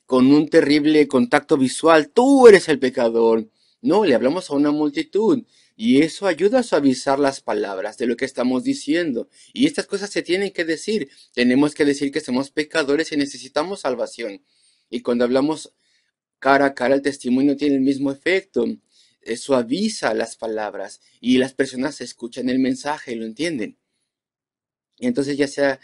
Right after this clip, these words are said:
si es tu testimonio o el testimonio de conversión de otra persona, pues este es un gran instrumento. Fue utilizado maravillosamente por esta mujer ordinaria, si la puedo llamar así, una mujer rechazada en su comunidad muy probablemente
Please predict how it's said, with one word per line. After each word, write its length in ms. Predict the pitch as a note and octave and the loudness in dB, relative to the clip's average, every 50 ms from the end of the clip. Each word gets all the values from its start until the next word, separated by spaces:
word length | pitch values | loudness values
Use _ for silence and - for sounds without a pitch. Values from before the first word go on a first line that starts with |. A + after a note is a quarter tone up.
| - _ _ | -18 _ _
si 220 | _ - - B2+ C3+ | _ -4 0 0 0
es 100 | C#3 C#3 | 0 -2
tu 100 | C#3+ C3+ | -6 -6
testimonio 800 | - C3 B2+ - - A#2+ A#2+ B2+ D3 D#3 C3 A2+ A2 G#2 - - | -6 -8 -8 -8 -4 -2 0 0 2 2 0 0 -2 -4 -6 -6
o 60 | B2 | -6
el 80 | A2 | -4
testimonio 460 | A#2 C#3 C3+ C#3 - C3+ D#3 F3 G3 F#3 | -4 -4 -6 -4 -4 -4 -4 -4 -4 -6
de 100 | F3 E3+ | -6 -4
conversión 360 | - C3 C3 C3+ C3+ C#3+ D3 | -4 -4 -4 -4 -4 -4 -4
de 60 | D3+ | -4
otra 200 | C#3+ C#3+ B2+ - | -4 -6 -6 -6
persona, 600 | A#2+ A#2 A#2 - - C3+ C3+ A#2+ A#2 A#2 B2 - _ _ _ _ _ _ _ - | -6 -10 -8 -6 -4 -4 -4 -4 -4 -6 -10 -14 _ _ _ _ _ _ _ -4
pues 240 | B2+ C3 C3 - - | -4 -4 -4 -2 -2
este 280 | C#3+ E3 F3 - - | -2 -2 -2 -4 -10
es 100 | - - | -14 -10
un 100 | E3 E3 | -10 -6
gran 220 | D3+ D3 D3 D3 D3+ | -4 -4 -2 -2 -4
instrumento. 840 | D3+ D3 - - C3+ A#2 A2+ A#2 B2 A#2+ A2+ A2 - A2 G#2 F#2+ F#2 _ _ _ _ _ _ _ _ | -4 -6 -10 -10 -8 -8 -6 -6 -6 -8 -8 -10 -12 -12 -14 -14 -16 _ _ _ _ _ _ _ _
Fue 100 | - C#3 | -6 -6
utilizado 560 | D3 D3 F#3 F3 E3 C#3+ - - C#3 C#3 D3 D3 | -6 -4 -4 -6 -6 -6 -6 -4 -4 -2 0 0
maravillosamente 1160 | C#3 C#3 B2+ B2+ B2 A2+ B2+ A#2+ C3 D#3 D#3 - - E3 D3+ C3 A#2 A2+ A2 - A2+ G#2 G2+ - _ _ _ _ _ _ _ _ _ _ _ _ _ _ | -2 -2 -2 -4 -4 -4 -6 -6 -6 -6 -8 -8 -12 -10 -8 -8 -8 -8 -10 -8 -10 -10 -10 -10 _ _ _ _ _ _ _ _ _ _ _ _ _ _
por 380 | - B2 A#2 A#2+ B2+ C3+ C3+ - | -4 -2 0 2 2 0 0 -2
esta 280 | - C#3+ C#3 - D#3 D3+ | -4 -4 -4 -4 -4 -4
mujer 280 | C#3 C#3 C#3+ E3+ G3 | -4 -4 -4 -6 -6
ordinaria, 540 | A3+ A3+ G#3+ E3 C#3 C#3 F3 G3+ G3+ F#3 D3 | -6 -4 -2 -2 -2 -2 -2 -2 -4 -4 -6
si 140 | - - B2+ | -4 -4 -4
la 140 | A#2+ B2 - | -4 -2 -2
puedo 160 | C#3 C#3 C#3+ | 0 0 2
llamar 300 | C3+ C3 B2+ B2 B2+ C3 | 2 0 0 -2 -2 -4
así, 400 | B2+ B2 - - B2+ B2+ B2 - _ _ - | -6 -6 -8 -6 -6 -6 -6 -8 _ _ -4
una 200 | G3 G#3+ A3+ A#3 | 0 2 2 2
mujer 260 | A#3 F#3+ - A3 G3+ | 2 0 2 0 2
rechazada 540 | G3+ G3+ G3+ - E3 - - F#3 F#3+ G3 G#3+ | 2 0 -2 -4 -6 -4 0 0 2 2 2
en 100 | G#3+ G3 | 0 -2
su 140 | - F#3+ F3 | -6 -8 -6
comunidad 480 | - D#3+ D3 C#3 C3 C3 B2+ C#3 D3+ | -4 -2 0 2 2 2 2 2 0
muy 160 | D3+ D#3+ D#3+ D3+ | 0 0 -2 -2
probablemente 920 | D#3+ D#3 C#3+ C#3+ C#3+ C#3 C#3 C3+ C3 B2+ C3 C3+ C#3 C#3 D3 D3 C#3 C#3 | -2 0 0 2 2 2 2 2 2 2 0 0 0 2 2 2 2 0